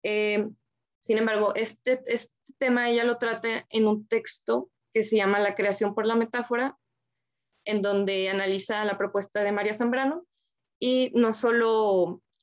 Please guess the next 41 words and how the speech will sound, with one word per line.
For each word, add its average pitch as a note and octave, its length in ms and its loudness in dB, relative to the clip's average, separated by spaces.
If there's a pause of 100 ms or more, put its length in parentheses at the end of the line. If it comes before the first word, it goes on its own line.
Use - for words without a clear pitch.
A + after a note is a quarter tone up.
recupera G3+ 640 -2
su G3 220 -6
propuesta, B3+ 520 0
sino A3 300 0
que G#3+ 80 0
busca G3+ 360 -2
analizarla G3 560 -2
críticamente A#3+ 840 0
y G#3+ 280 0
también F#3+ 360 2
busca G3 380 -2 (260)
qué, F#3+ 500 2 (480)
qué G3+ 160 -2
es G3 140 -2
lo G3+ 200 -2
que E3+ 540 0
puede F#3 380 0
tener F3+ 360 -2
de F3+ 120 -2
carencias, A#3+ 520 -4
qué G#3 180 -4
es G3 60 -2
lo G3 120 -4
que G3+ 100 -2
le F#3+ 100 0
falta G3+ 360 -4
para F3+ 260 -2
poder F3 320 2
aplicar F3+ 400 -4
esta F#3+ 240 -6
razón F#3 300 -2
poética. G#3 460 -4 (920)
Eh, G3+ 300 2
ella A3+ 220 2
considera C4 520 2
que B3+ 80 0
la A3+ 120 2
metáfora G#3+ 480 -2
es A#3+ 100 -2
el B3 80 2
mecanismo C4+ 720 0